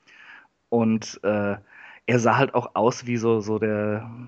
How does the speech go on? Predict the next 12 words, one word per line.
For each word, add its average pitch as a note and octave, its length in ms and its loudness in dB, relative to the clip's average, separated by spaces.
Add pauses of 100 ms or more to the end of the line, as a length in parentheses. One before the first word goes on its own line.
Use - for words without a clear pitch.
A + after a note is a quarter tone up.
(260)
ja, G#2+ 520 0
der G2+ 320 -2
Wrestler, A2+ 340 2
der G#2 280 4
normalerweise A2 600 2
vor A2+ 160 -4
zwanzig A2+ 480 0
Leuten A2+ 320 2
in G#2+ 80 0
der A2 100 2
Turnhalle A#2+ 460 2
auftritt. F#2 520 -4